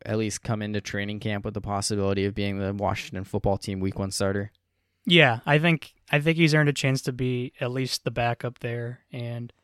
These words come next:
Speaker 2: and possibly the starter. 'Cause I, I'd imagine Alex Smith is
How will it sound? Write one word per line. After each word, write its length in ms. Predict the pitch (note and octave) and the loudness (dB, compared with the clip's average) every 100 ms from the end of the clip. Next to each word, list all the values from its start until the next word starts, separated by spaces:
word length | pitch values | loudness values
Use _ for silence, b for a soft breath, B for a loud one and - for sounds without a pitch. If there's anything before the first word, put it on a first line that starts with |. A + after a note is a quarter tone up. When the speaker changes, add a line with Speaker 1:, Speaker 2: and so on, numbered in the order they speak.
| _ _ - | _ _ -6
Speaker 2:
and 140 | B2+ | 2
possibly 440 | C#3 C3 - B2+ | 6 6 6 0
the 60 | A#2+ | -2
starter. 300 | - A#2+ B2 | 0 -2 2
'Cause 180 | E3+ D3 | 2 6
I, 120 | C#3+ - _ b b - | 4 2 _ b b 4
I'd 120 | D#3 | 8
imagine 400 | E3+ F#3+ F3 F3+ | 10 8 8 8
Alex 320 | D#3 E3 D3+ | 10 8 6
Smith 360 | - D3 D3 D3 | 2 4 4 2
is 360 | C3+ B2 - | 0 -2 -10